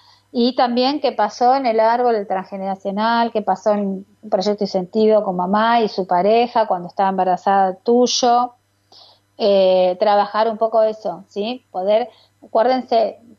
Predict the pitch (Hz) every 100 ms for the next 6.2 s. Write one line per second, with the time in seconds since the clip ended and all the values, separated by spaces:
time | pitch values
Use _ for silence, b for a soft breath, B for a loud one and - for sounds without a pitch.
0 | _ - 247 254 277 254 220 214 233 262
1 | 262 254 247 233 226 226 226 220 214 -
2 | - 208 185 185 185 240 240 - 175 180
3 | 208 202 226 226 214 196 - 202 233 240
4 | 220 220 214 208 196 - 202 214 214 214
5 | 208 202 190 196 180 - 180 175 - 202
6 | 180 175